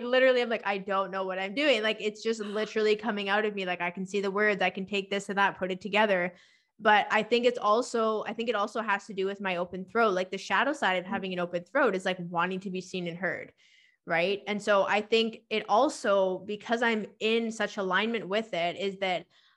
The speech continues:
Speaker 1: I am very fluid the way that I express myself, and I can reflect things back to people, and I can just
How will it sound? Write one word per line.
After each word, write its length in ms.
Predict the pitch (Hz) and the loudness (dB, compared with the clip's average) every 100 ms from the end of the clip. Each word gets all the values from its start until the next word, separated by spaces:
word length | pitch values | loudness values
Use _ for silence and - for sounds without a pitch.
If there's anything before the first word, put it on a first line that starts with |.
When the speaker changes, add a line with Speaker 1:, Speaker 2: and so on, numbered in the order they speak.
| - | 0
Speaker 1:
I 500 | 190 202 202 196 190 196 | 4 4 4 2 -2 0
am 220 | 214 226 | 0 0
very 180 | 202 185 | -2 -4
fluid 340 | 202 190 180 | -4 -2 -2
the 60 | 180 | -2
way 120 | 180 | -4
that 120 | 175 | -2
I 80 | 165 | -2
express 420 | 170 - 175 175 | -4 -4 -4 -2
myself, 520 | 170 170 165 156 151 143 | -4 -2 0 0 0 -4
and 440 | 185 185 180 180 | 0 2 0 0
I 140 | 180 190 | -2 -2
can 360 | - 214 214 | -2 -2 0
reflect 440 | 202 190 190 180 - | -2 -4 -2 -2 -2
things 180 | 190 | -8
back 260 | 185 175 180 | 0 0 0
to 60 | 185 | -10
people, 420 | 208 180 180 170 | -8 -2 0 0
and 180 | 170 180 | 0 0
I 100 | 185 | -2
can 200 | 190 190 | -2 -6
just 340 | 180 180 - | -6 -8 -18